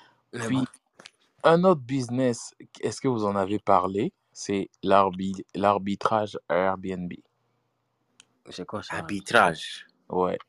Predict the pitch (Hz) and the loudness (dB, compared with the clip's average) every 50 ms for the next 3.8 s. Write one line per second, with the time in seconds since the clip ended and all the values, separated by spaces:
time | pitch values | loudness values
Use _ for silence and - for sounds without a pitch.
0 | _ _ _ _ _ _ _ _ 98 98 101 104 101 - - - 135 143 151 131 | _ _ _ _ _ _ _ _ 0 2 4 4 2 2 0 2 2 4 4 2
1 | - - _ _ _ - 101 101 98 95 95 - - 107 107 110 - 104 107 104 | 0 -4 _ _ _ -8 -6 -4 -4 -2 -2 0 0 0 -2 2 4 4 6 6
2 | - - - _ _ - 110 107 104 98 98 104 98 - - 117 120 120 104 101 | 4 0 -6 _ _ 2 2 2 2 0 -2 -8 -12 -10 -8 -6 -6 -6 -6 -8
3 | 98 95 92 92 95 101 110 110 107 _ - 110 104 104 104 113 | -8 -6 -6 -6 -6 -8 -10 -12 -14 _ -6 -4 -4 -4 -4 -6